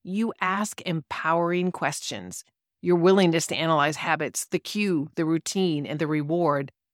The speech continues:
puts you in a position to learn, to acquire intelligence, to decide in an empowering environment about what you want to do with what you learn. The mission of the Empowered Stepmom podcast is to spur you into action.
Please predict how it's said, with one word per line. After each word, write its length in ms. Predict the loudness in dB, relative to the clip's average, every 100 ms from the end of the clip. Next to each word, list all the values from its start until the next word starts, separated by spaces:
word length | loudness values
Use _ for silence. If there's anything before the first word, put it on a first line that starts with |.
| _
puts 260 | -4 -2 0
you 100 | 2
in 100 | 2
a 40 |
position 640 | 2 -2 0 0 0 -2 -4
to 140 | -4
learn, 500 | 0 0 -2 -6 -12 -18 _
to 160 | -2 -2
acquire 500 | -2 -2 0 2 0
intelligence, 880 | 0 0 0 0 0 -6 -8 -14 -16 _ _
to 120 | -4 -2
decide 800 | -2 -2 -2 0 0 0 -4 -8 _
in 280 | 0 2 0
an 240 | 0 0 0
empowering 880 | -2 -4 -4 -2 2 2 2 2 0
environment 680 | -2 0 0 0 -2 -2 -6 -10 _ _
about 380 | -2 0 0 0
what 180 | -2 0
you 140 | 0
want 180 | 0 -2
to 100 | -4
do 420 | -2 -2 -2 -6 _
with 180 | -2 2
what 160 | 0
you 140 | 2 2
learn. 400 | 2 0 -4 -14 _ _ _ _ _ -4
The 160 | 0
mission 540 | 2 2 2 0 0 0
of 120 | 0
the 120 | 2
Empowered 480 | 0 0 2 2 0
Stepmom 500 | -2 -4 -2 -2 -2
podcast 680 | 0 -2 -2 -6 -6 -8
is 200 | -10 -10
to 120 | -8 -6
spur 680 | -8 -10 -2 0 2 0
you 460 | -2 -2 0 0 0
into 340 | -4 -4 -4 -2
action. 600 | 0 0 -2 -6 -6